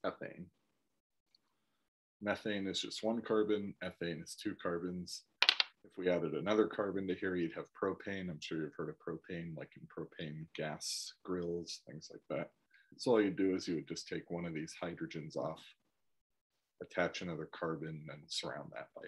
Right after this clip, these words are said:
hydrogens. But you can kind of see we have two tetrahedral shapes and they're hooked together, right? So those are the first three that they asked you to build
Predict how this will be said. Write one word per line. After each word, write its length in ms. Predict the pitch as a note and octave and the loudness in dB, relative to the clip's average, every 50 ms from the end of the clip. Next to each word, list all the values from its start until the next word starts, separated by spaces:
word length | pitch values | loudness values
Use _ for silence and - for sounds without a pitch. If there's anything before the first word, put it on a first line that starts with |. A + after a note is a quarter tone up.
| - - | -12 -12
hydrogens. 640 | - - - - _ - - - - - - - - _ _ _ _ _ _ - - - - - _ _ - | -12 -14 -16 -20 _ -18 -18 -16 -16 -16 -18 -20 -20 _ _ _ _ _ _ -20 -20 -20 -20 -20 _ _ 0
But 100 | A2 G#2 | 0 2
you 80 | G2 | 2
can 120 | F2+ F#2 F2+ | 0 -2 -4
kind 240 | - - F2 E2 E2+ | -4 -4 -4 -4 -4
of 80 | D#2+ | -4
see 200 | - - E2 D#2+ | -4 -2 -2 -2
we 180 | C#2+ C#2 - - | -2 -4 -6 -8
have 160 | - - - - _ _ _ _ _ _ _ _ _ _ _ _ - - - | -12 -14 -14 -16 _ _ _ _ _ _ _ _ _ _ _ _ -16 -10 -6
two 320 | G2 F#2 E2+ E2 D#2+ D#2+ D#2+ - - | -4 -2 -2 -2 -2 -4 -6 -8 -8
tetrahedral 560 | E2 - - - E2+ - F2 D#2+ D#2 D#2+ - | -10 -8 -8 -8 -8 -8 -8 -8 -8 -10 -8
shapes 540 | - - F#2+ E2+ D#2+ - - - - - - _ _ _ _ _ _ _ - | -6 -4 -4 -4 -4 -6 -10 -12 -12 -12 -16 _ _ _ _ _ _ _ -16
and 80 | C2+ | -14
they're 140 | C#2 - - - | -14 -14 -14 -14
hooked 220 | - - _ - | -16 -18 _ -14
together, 260 | - - - - - _ _ - - _ _ _ _ _ _ | -12 -10 -10 -10 -12 _ _ -20 -20 _ _ _ _ _ _
right? 140 | - F2+ - _ _ _ _ _ _ _ _ _ _ _ _ _ _ _ _ _ _ _ _ _ _ _ _ _ _ _ - | -16 -16 -16 _ _ _ _ _ _ _ _ _ _ _ _ _ _ _ _ _ _ _ _ _ _ _ _ _ _ _ -8
So 120 | - F#2 | 2 6
those 240 | G2+ A2 A#2+ A#2 C3+ | 8 8 8 8 6
are 60 | C3 | 4
the 60 | A2 | 4
first 400 | E2+ - - G2 F#2+ F#2 - - - - | 4 2 2 2 4 4 2 4 6 6
three 140 | F#2+ F#2+ F2+ E2+ | 6 8 6 4
that 140 | E2+ D#2+ - | 4 2 2
they 120 | D#2 D#2 | 2 2
asked 320 | D#2+ E2 E2 - - - - | 4 2 2 2 2 2 2
you 60 | E2+ | 2
to 120 | D#2 D2 - - | 0 -4 -4 -2
build 320 | F2 E2 D#2+ E2+ F#2 - | -2 0 2 2 0 -2